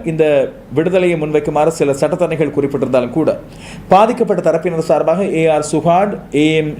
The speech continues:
ஷகிதீன் மற்றும் எம் எஸ் எம் ஷக்கீர், அமானுல்லா ஷிஃப் ஆகிய வழக்கறிஞர்கள் தங்களுடைய வாதங்கள் மூலமாக அத்தனை சந்தேக நபர்களும் விளக்கமறியலில் வைக்கப்பட வேண்டும் என்று சொல்லி இங்கே குறிப்பிட்டிருந்தார். இந்த விடயம் கடந்த வாரம் இடம்பெற்ற ஒரு சம்பவம். கடந்த ஐந்தாம் தேதி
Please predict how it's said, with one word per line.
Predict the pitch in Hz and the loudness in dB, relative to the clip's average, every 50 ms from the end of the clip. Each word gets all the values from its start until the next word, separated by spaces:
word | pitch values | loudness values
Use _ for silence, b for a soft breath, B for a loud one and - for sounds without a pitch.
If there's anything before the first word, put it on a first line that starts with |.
| - - | -2 -2
ஷகிதீன் | 160 147 170 175 190 202 208 208 208 B B B B - | 0 0 0 -2 0 0 -2 -2 -4 B B B B -4
மற்றும் | 139 143 160 151 | -2 -2 0 0
எம் | 151 156 165 | 0 0 0
எஸ் | 160 160 - | 0 0 0
எம் | 170 151 - - | -2 -2 0 -2
ஷக்கீர், | 151 135 - 185 208 220 - | -2 -2 -2 0 0 0 0
அமானுல்லா | - 127 147 165 185 196 196 180 170 156 170 | 0 0 0 0 0 2 2 2 2 2 0
ஷிஃப் | - 156 - 170 | -2 -2 0 0
ஆகிய | 147 147 143 143 139 127 | -2 0 0 2 2 2
வழக்கறிஞர்கள் | 117 117 120 139 147 165 147 131 131 127 123 127 123 120 117 120 B B B - | 2 2 0 0 0 -2 -4 -2 -2 -2 0 0 -2 -2 -4 -8 B B B -2
தங்களுடைய | - 170 180 180 180 175 170 170 170 165 | -2 0 0 2 0 2 2 2 0 2
வாதங்கள் | 147 - - 190 202 220 196 185 156 | 2 2 2 2 2 0 0 -2 -2
மூலமாக | 139 131 127 123 120 117 117 117 131 135 135 - | -2 -2 -2 0 0 0 2 2 2 2 2 0
அத்தனை | - 123 127 - - 220 214 214 214 208 202 - - - - | -2 -4 -4 -2 -2 0 0 0 -2 -2 -4 -6 -6 -2 -2
சந்தேக | 165 165 170 170 160 | 0 0 0 0 0
நபர்களும் | 143 139 135 131 120 123 123 131 143 B B B B B 117 | 0 0 -2 -2 -2 -2 -4 -4 -6 B B B B B -2
விளக்கமறியலில் | 120 170 196 226 220 226 202 180 165 165 165 160 | 0 2 2 2 0 0 0 0 0 0 0 0
வைக்கப்பட | 139 139 139 170 156 151 139 131 | 0 -2 -2 -2 -2 0 0 0
வேண்டும் | 131 123 117 117 110 | 0 -2 -2 -2 -2
என்று | 117 127 | -2 -2
சொல்லி | - - 240 208 | 0 0 0 0
இங்கே | 170 156 139 - 143 | 0 -2 -2 -2 -2
குறிப்பிட்டிருந்தார். | 120 - 101 - - - - - - - - - B B B B B B B B B | -4 -4 -6 -8 -10 -12 -14 -14 -16 -18 -18 -18 B B B B B B B B B
இந்த | 208 233 233 | 2 2 4
விடயம் | 226 233 262 247 220 226 277 - - - | 4 4 4 4 2 0 -2 -6 -4 0
கடந்த | - 202 180 190 185 180 180 170 165 156 151 - - | 2 2 2 2 2 4 4 4 4 2 0 0 0
வாரம் | 160 160 165 165 156 | 2 2 2 2 2
இடம்பெற்ற | 151 151 147 151 143 156 147 | 0 0 -2 -2 0 0 0
ஒரு | 135 | 0
சம்பவம். | 127 - 131 127 147 180 196 | 0 -2 -2 0 0 0 0
கடந்த | 196 160 151 143 135 | 0 0 0 0 0
ஐந்தாம் | 131 160 196 196 202 180 160 | 0 0 0 0 0 0 -2
தேதி | 147 139 139 156 196 196 | -2 -2 -2 -2 -4 -4